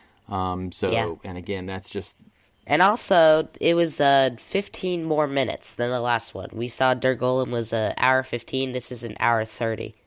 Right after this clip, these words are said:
Speaker 2: Well, according to our H D, uh, remake. Probably because of the, uh, scenes that wouldn't be in some were in, uh, the one that we watched, which is very fortunate. But,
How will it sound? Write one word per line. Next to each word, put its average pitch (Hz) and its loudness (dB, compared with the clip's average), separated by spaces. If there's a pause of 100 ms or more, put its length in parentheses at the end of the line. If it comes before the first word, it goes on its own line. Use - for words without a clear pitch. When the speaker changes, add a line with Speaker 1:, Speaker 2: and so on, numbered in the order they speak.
(160)
Speaker 2:
Well, 123 0
according 113 0
to 117 -6
our 104 0
H 87 -6
D, 104 -4 (400)
uh, 101 0
remake. - -4 (300)
Probably 143 2
because 131 0
of 113 -4
the, 117 0 (140)
uh, 110 2 (280)
scenes 120 0
that 110 -2 (840)
wouldn't 123 0
be 123 2
in 117 0
some 117 2
were 117 0 (220)
in, 117 -4
uh, 104 -2
the 107 -4
one 107 -2
that 107 -4
we 110 -2
watched, - -8
which 107 -8
is 113 -8
very 104 -2
fortunate. - -8 (760)
But, 156 2